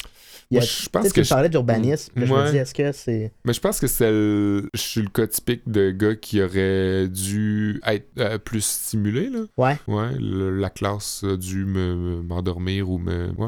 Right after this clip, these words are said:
Speaker 2: ouais.
Speaker 1: Mais est-ce que tu faisais ta part ? Parce que moi, je me dis, peut-être que c'est pas les profs qui essayaient pas suffisamment, puis c'est moi qui m'en crissais trop,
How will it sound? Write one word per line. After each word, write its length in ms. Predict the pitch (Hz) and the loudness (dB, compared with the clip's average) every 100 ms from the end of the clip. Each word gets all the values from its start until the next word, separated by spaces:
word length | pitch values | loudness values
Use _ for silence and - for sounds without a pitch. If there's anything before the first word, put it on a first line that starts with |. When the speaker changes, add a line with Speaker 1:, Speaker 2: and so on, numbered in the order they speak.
| 131 | -4
Speaker 2:
ouais. 60 | 123 - _ - | -6 -10 _ -2
Speaker 1:
Mais 80 | 135 | 0
est-ce 100 | - | 2
que 60 | |
tu 140 | 156 - | 0 2
faisais 180 | 131 151 | 0 2
ta 140 | 131 | 2
part ? 340 | 156 339 254 - | 2 0 0 0
Parce 140 | 151 | 0
que 80 | 147 | 2
moi, 140 | 170 | 0
je 120 | 185 | 0
me 80 | 143 | -2
dis, 320 | 123 135 160 165 - | -2 0 -2 -2 0
peut-être 160 | 185 | 2
que 80 | 143 | 2
c'est 240 | - 131 - _ - | 0 -2 -2 _ 2
pas 160 | 165 | 4
les 100 | 135 | 4
profs 380 | 117 120 143 - | 2 4 2 2
qui 100 | - | 0
essayaient 300 | 120 131 117 | 2 4 2
pas 180 | 107 127 | 2 0
suffisamment, 540 | - - 117 113 127 | -2 -2 0 2 0
puis 120 | 131 - | -2 -2
c'est 80 | 113 | 0
moi 160 | 117 | 0
qui 200 | 123 - 113 | -2 -2 0
m'en 160 | 107 | 0
crissais 360 | 101 - - 101 | -4 -8 -4 -4
trop, 220 | - | -2